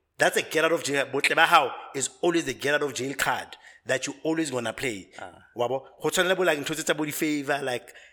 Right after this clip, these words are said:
Speaker 1: you can ask a nigga that's been, um, see that clip e na le yona, e ne re, "O ngotswe sebono ye."
Speaker 2: Eh. <laughs>
Speaker 1: It's true.
Speaker 2: I hate that clip. Ah.
Speaker 1: But it's true.
Speaker 2: Yeah.
Speaker 1: It's true because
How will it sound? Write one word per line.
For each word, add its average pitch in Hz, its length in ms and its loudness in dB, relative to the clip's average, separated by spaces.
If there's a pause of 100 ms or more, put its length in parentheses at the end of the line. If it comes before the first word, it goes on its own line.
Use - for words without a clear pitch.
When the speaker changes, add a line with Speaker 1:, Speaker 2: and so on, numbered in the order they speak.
(140)
Speaker 1:
you 127 260 -8
can 151 320 -4
ask 170 280 4
a - 40 -6
nigga 156 240 -4
that's 147 140 -4
been, 131 280 -8 (300)
um, 117 520 -6 (1080)
see 208 200 0
that - 160 -6
clip 185 200 -2
e 185 60 4
na 170 120 2
le 165 140 2
yona, 160 220 2
e 147 40 -6
ne 156 120 2
re, 147 120 -8 (220)
"O 131 80 -6
ngotswe 139 300 -4
sebono 123 580 -2
ye." 92 260 -14 (120)
Speaker 2:
Eh. 110 200 -4 (200)
<laughs> - 200 -14
Speaker 1:
It's - 200 0
true. 175 340 -4 (240)
Speaker 2:
I 110 80 -8
hate 117 220 -12
that 101 160 -6
clip. - 280 -12
Ah. 117 220 -4 (340)
Speaker 1:
But 143 160 2
it's 131 200 -6
true. 135 300 -8 (300)
Speaker 2:
Yeah. 85 200 -20 (260)
Speaker 1:
It's - 180 -2
true 214 200 -4
because 156 340 0